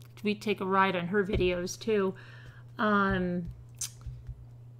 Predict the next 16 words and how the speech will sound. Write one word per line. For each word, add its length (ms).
who's 240
the 100
guy 220
that 100
had 180
the 60
Fix-It 500
shop? 380
Does 160
anybody 320
remember 320
who 120
had 140
the 60
Fix-It 480
shop? 400